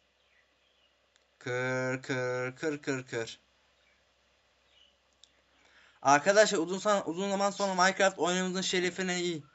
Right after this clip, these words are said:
işte iyi like beklerim. Ee, bir dahaki videoda herhalde karakterim,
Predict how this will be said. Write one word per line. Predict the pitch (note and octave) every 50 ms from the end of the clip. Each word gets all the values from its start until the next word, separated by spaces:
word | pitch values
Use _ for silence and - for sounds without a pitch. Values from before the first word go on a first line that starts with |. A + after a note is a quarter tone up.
| _ _ _
işte | - - - - C3+
iyi | D#3+ F#3 F3
like | F3 F3+ F#3 F3+ F3+ D3+ D#3+
beklerim. | E3 E3 D#3+ - - F3 D3 C#3+ C#3 D#3+ D#3+ - _ _ _ _ _ _ _ _ _ _ _ _ _ _ _ _ _ _ - -
Ee, | B2 C3 C3 B2+ B2 B2 A#2+ A#2+ A#2+ _ _ _ _ _ _ _ _ _ _ _ _ _ _ _ _ _ _ _ _ _ _ _
bir | C#3+
dahaki | D#3 C#3+ D3+ D#3+ E3
videoda | F3 E3 E3+ E3+ F3
herhalde | F3 E3+ E3+ E3+ D#3+ E3
karakterim, | F3 F#3+ F3 E3+ E3 E3+ E3+ E3+ E3 E3 E3 E3 D3 C3